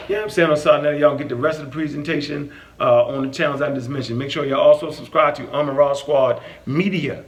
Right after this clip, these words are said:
So we in here, man. We ain't hiding. We ain't been nowhere, man. Make sure y'all come to the Black Dot Bookstore and,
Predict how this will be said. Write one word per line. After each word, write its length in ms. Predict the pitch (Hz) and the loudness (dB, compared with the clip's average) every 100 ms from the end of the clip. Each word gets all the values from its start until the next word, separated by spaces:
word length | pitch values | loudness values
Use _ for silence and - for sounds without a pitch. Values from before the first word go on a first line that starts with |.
| - _ - | -20 _ -18
So 160 | - 165 | -4 -2
we 240 | 135 - | -2 0
in 80 | 196 | 2
here, 220 | 180 190 | 2 0
man. 220 | 190 180 160 | 0 -2 0
We 140 | 175 | 0
ain't 120 | 151 | 0
hiding. 400 | 131 175 180 170 | 4 4 6 4
We 80 | 151 | 0
ain't 100 | 147 | 2
been 140 | 185 | 2
nowhere, 340 | 180 175 175 175 | 4 4 2 2
man. 420 | 180 180 175 - - - | 2 2 0 -4 -10 2
Make 180 | 185 | 2
sure 140 | 185 185 | 6 6
y'all 200 | 180 175 | 6 2
come 240 | 185 175 | 0 -2
to 100 | 175 | -2
the 80 | 160 | -4
Black 400 | 143 170 165 - | 2 4 4 4
Dot 300 | 165 160 - - - 131 | 4 4 0 -12 -8 6
Bookstore 720 | 185 - - 175 170 165 - | 6 6 2 4 6 4 0
and, 580 | 175 175 165 156 - - | 2 2 2 -2 -10 -16